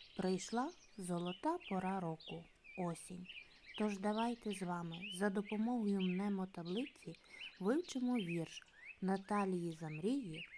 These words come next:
«Осінь фарби готувала». Осінь фарби готувала, у відерця наливала, змішувала,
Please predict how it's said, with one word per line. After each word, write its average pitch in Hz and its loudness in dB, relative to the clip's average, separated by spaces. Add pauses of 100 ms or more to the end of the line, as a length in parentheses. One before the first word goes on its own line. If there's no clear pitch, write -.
(220)
«Осінь 285 0 (140)
фарби 160 -2
готувала». 160 -6 (1700)
Осінь 285 0 (200)
фарби 175 -2
готувала, 170 -8 (560)
у 277 0
відерця 214 0
наливала, 202 -4 (520)
змішувала, 190 -4